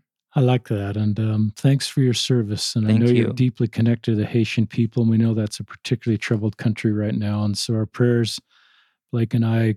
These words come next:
Speaker 1: um, prayers go to that country and all the good people there. Blake spent some time at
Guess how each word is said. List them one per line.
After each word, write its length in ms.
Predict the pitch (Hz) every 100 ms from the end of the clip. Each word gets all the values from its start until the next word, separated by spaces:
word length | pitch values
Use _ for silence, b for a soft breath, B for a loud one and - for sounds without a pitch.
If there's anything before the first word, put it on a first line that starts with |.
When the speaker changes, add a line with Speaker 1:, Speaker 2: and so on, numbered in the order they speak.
| - -
Speaker 1:
um, 160 | 110 104
prayers 360 | - 117 107
go 200 | - 110
to 100 | 104
that 240 | 104 107 -
country 640 | - 113 - 104 98 90 - _ -
and 200 | 107 104
all 140 | 107
the 80 | 107
good 280 | 98 110 95
people 300 | - 104 110
there. 360 | 104 107 101 - b b b b b b _
Blake 220 | 139 147
spent 260 | - - 131
some 200 | - 123
time 400 | - 131 131 123
at 180 | 117